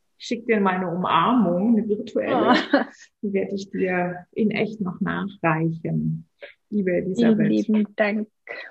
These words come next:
Speaker 1: Danke fürs Teilen. Ähm, wie kriege ich jetzt die Kurve zu der Frage, welche Frage möchtest du noch beantworten, die ich nicht gestellt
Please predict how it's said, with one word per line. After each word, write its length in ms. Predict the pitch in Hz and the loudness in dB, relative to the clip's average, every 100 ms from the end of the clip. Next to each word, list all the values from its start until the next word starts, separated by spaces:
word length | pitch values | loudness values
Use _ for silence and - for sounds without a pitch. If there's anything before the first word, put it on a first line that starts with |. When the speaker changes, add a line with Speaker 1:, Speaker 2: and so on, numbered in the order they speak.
| - _ - | -20 _ -2
Speaker 1:
Danke 460 | 226 214 214 214 226 | -2 2 0 0 0
fürs 260 | 208 202 | 0 0
Teilen. 800 | - 208 202 185 175 165 165 - _ - - _ _ _ 247 | -2 -2 0 0 -2 -2 -4 -10 _ -20 -20 _ _ _ -2
Ähm, 600 | 185 185 190 190 190 - _ - | 0 2 0 0 -4 -8 _ -12
wie 120 | 220 | -4
kriege 200 | 262 254 | -2 -2
ich 100 | 233 | -2
jetzt 200 | 226 - | -2 -2
die 80 | 214 | -6
Kurve 920 | - 226 226 226 220 220 220 214 214 214 | -4 2 4 4 4 4 4 2 0 -4
zu 1160 | - 214 202 196 190 185 180 180 180 180 165 170 _ _ _ _ _ - | -8 0 2 4 2 2 0 0 0 0 -4 -12 _ _ _ _ _ -4
der 220 | 196 175 165 | 0 0 -2
Frage, 1080 | - 175 170 170 170 170 170 165 165 165 - _ _ _ _ _ _ _ - | -6 -2 0 0 0 0 2 0 -2 -4 -14 _ _ _ _ _ _ _ -4
welche 320 | 165 160 202 | -2 0 -2
Frage 460 | - 190 190 202 220 | -4 -2 0 4 6
möchtest 520 | 196 196 214 208 - | 6 2 -2 -4 2
du 120 | 208 | 4
noch 200 | 190 196 | 4 0
beantworten, 640 | 196 - 220 - 185 - | -2 -2 -2 -2 -4 -4
die 160 | 175 180 | -4 -6
ich 60 | - | -4
nicht 200 | 170 - | -6 -6
gestellt 440 | 196 - 294 339 | -6 -4 -2 -4